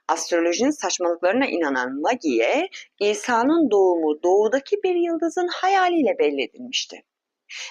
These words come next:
Nebukadnezar'ın kahinlerine Yeruşalim'in yok edilişi bağırsaklar aracılığıyla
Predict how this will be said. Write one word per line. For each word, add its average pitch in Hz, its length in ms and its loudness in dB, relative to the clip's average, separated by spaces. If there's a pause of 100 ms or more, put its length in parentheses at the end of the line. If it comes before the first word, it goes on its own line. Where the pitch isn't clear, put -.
(100)
Nebukadnezar'ın 170 1200 -2 (300)
kahinlerine 160 640 0
Yeruşalim'in 160 800 -2
yok 254 220 -4
edilişi 139 580 -4 (280)
bağırsaklar 202 640 0
aracılığıyla 156 640 0